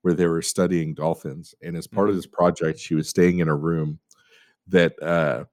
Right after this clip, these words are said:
Speaker 1: had access to, like, water where the dolphins lived.
Speaker 2: Mm-hmm.
Speaker 1: And so she was with these dolphins all the time. And there was a dolphin named Peter, and he would, uh, come up once, every once in a while and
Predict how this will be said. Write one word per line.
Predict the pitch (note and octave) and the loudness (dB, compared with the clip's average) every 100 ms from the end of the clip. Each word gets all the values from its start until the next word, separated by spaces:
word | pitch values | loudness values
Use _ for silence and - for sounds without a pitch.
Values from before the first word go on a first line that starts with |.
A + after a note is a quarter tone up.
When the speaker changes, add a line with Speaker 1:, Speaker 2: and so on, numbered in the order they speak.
| _ _ _ | _ _ _
Speaker 1:
had | A2 G#2+ | 2 4
access | G2+ G2+ - G#2 - | 4 2 4 4 2
to, | - - G2+ F#2 | -4 0 0 0
like, | E2+ D#2+ - | 0 -2 -4
water | F#2+ F2 F2 F#2+ | -2 0 2 0
where | F2+ E2 | -2 -4
the | E2 | -6
dolphins | D#2+ D#2+ G2+ F#2+ F#2 | -4 -4 -4 -6 -4
lived. | G#2+ G#2+ - _ _ - | -2 -4 -8 _ _ -16
Speaker 2:
Mm-hmm. | G2+ G#2 G#2+ _ _ _ _ - _ - | -12 -10 -12 _ _ _ _ -20 _ -2
Speaker 1:
And | G#2 G2 E2 D2+ - _ - - | 2 2 0 -8 -14 _ -20 -2
so | - | 2
she | A2 A#2+ | 6 6
was | A2 - | 6 4
with | A2 | 2
these | G2+ F2 | 2 0
dolphins | F2 F2+ - D2+ | 2 2 0 -6
all | D#2 D#2 | -8 -8
the | |
time. | - D#2+ D2+ C#2+ _ _ _ | -10 -10 -10 -12 _ _ _
And | F#2 | 2
there | G2 | 2
was | F#2 | 4
a | |
dolphin | F#2+ G#2+ G#2+ G#2+ | 4 4 4 2
named | G2 F2+ - | 2 2 0
Peter, | G2 F#2 E2 D#2 _ _ _ _ _ | -2 0 -2 -6 _ _ _ _ _
and | G2 F#2+ F2 E2 | -4 -4 -4 -10
he | - G#2 G2+ | -12 -8 -6
would, | G2 G2 F#2 F2+ - G2 | -6 -4 -4 -6 -12 -10
uh, | F#2 F2 E2+ - _ _ _ _ - | -8 -8 -10 -14 _ _ _ _ -4
come | C3 A#2+ | 2 4
up | B2+ | 6
once, | A#2 A2 - | 4 2 2
every | A2 A#2+ | 4 6
once | A2+ - | 6 4
in | A#2+ | 4
a | |
while | G#2 G#2 A2 B2 - F#2 | 6 6 6 4 2 2
and | F2+ F2 E2+ | 2 2 -4